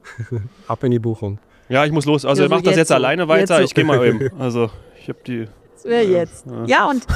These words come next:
Speaker 3: ähm, wenn du sagst, eben keine Hurricane-Saison, ist es dann auch so, dass ich von Deutschland aus oder vielleicht auch von Österreich, von der Schweiz aus,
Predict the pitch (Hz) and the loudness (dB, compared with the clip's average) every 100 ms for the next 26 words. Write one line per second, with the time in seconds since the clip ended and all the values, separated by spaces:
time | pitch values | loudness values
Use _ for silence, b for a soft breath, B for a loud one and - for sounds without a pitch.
0 | - - 202 202 196 190 202 202 196 214 | -4 -2 0 0 -2 -2 0 0 -2 -4
1 | 139 131 214 208 214 202 190 165 202 - | -6 -6 -4 -2 -2 -2 -2 -4 -6 -6
2 | 247 277 254 262 277 B B 247 262 - | -6 -4 -4 -4 -4 B B -6 -4 -4
3 | - - 233 240 226 214 220 - 214 214 | -2 -2 -4 -4 -4 -6 -12 -4 -2 0
4 | 208 190 185 - 269 240 117 120 123 - | -2 0 -2 0 -2 0 -2 -2 -2 -2
5 | 185 175 185 - 185 - 185 180 180 185 | -6 -2 -2 -2 -6 -4 -4 0 0 -2
6 | 240 - 214 202 196 190 - - - - | -4 -4 -4 -4 -4 -6 -6 -6 -4 -4
7 | 196 | -4